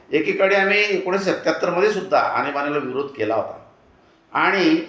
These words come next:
आणीबाणीच्या विरोधातील लोकांना इंदिरा गांधींनी जेलमध्ये ठेवलेले होते. तरी पण लक्षात घ्या, त्या माणसांकडे पैसा नव्हता निवडणुकीसाठी,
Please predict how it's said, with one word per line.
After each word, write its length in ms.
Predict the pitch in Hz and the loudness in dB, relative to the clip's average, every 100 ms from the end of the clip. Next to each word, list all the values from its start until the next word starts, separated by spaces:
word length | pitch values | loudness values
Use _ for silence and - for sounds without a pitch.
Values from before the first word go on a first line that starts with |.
| - | -2
आणीबाणीच्या 560 | 143 196 220 214 214 202 | 0 2 2 4 4 4
विरोधातील 400 | 202 180 175 170 | 4 2 2 0
लोकांना 320 | 165 165 170 | 0 2 2
इंदिरा 240 | 165 160 | 2 2
गांधींनी 320 | 156 156 151 | 2 0 -2
जेलमध्ये 480 | 147 139 143 135 139 135 - | -2 -2 -2 -4 -8 -10 -6
ठेवलेले 320 | 117 131 160 | -2 0 0
होते. 300 | 120 - 90 - - _ _ _ | -2 -4 -12 -14 -20 _ _ _
तरी 200 | 175 214 - | 4 4 2
पण 300 | 156 139 143 - - | 0 0 -2 -8 -8
लक्षात 280 | 135 - 226 | -6 -4 -4
घ्या, 200 | 214 85 - - _ _ | -4 -8 -10 -20 _ _
त्या 120 | 160 185 | 0 2
माणसांकडे 720 | 190 185 190 180 185 185 185 - - - _ _ _ _ _ _ _ _ _ _ _ _ _ _ _ - | 2 2 2 2 2 2 2 -2 -8 -20 _ _ _ _ _ _ _ _ _ _ _ _ _ _ _ 0
पैसा 300 | 160 165 196 | 2 4 4
नव्हता 300 | 190 160 139 | 4 2 2
निवडणुकीसाठी, 680 | 139 135 139 139 120 98 | 0 -2 -4 -6 -6 -8